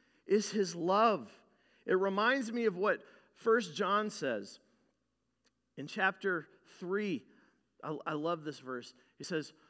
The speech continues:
"Oh, how great is the love that the Father has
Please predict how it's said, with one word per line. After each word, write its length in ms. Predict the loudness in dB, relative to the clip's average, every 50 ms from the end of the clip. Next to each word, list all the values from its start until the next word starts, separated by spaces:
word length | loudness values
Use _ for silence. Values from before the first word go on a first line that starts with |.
| _ _ _ _
"Oh, 400 | 2 4 8 10 10 10 10 8
how 380 | 4 4 4 4 4 4 2 0
great 540 | -4 -8 -6 -4 -2 0 0 0 0 -2 -6 -4
is 220 | -2 -2 -2 -2 -2
the 180 | -2 0 0
love 580 | 0 -2 -2 0 0 2 2 0 0 -2 -6 -10 -16 _ _ _ _ _ _ _ _
that 220 | 0 0 0 0 0
the 100 | -4 -4
Father 540 | -4 -4 0 2 4 4 4 4 2 -2 -2
has 440 | 0 0 2 4 2 2 0 -4